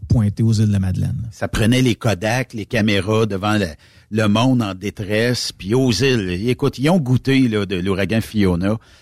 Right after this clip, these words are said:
Speaker 2: Puis, euh, bon, ils ont tous été se poser devant cette espèce de, de petite maison, là, qui a une à moitié de partie, puis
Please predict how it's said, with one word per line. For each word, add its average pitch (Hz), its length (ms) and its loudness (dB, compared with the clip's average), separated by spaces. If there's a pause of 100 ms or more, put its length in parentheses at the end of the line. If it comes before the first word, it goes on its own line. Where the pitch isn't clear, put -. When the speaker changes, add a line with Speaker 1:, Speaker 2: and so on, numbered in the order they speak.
(120)
Speaker 2:
Puis, 101 300 -2
euh, 95 340 0
bon, 107 280 -2
ils 104 100 2
ont 101 120 0
tous 160 280 -2
été 139 180 0
se - 120 -4
poser 120 560 0
devant 113 340 0
cette - 240 -4
espèce 110 320 -2
de, 98 120 -2
de 90 120 -6
petite - 300 -14
maison, 131 540 2
là, 104 160 0
qui - 120 -12
a 87 180 -8
une 98 200 -4
à 117 80 2
moitié 113 260 0
de - 60 -14
partie, - 560 -2 (400)
puis - 120 -20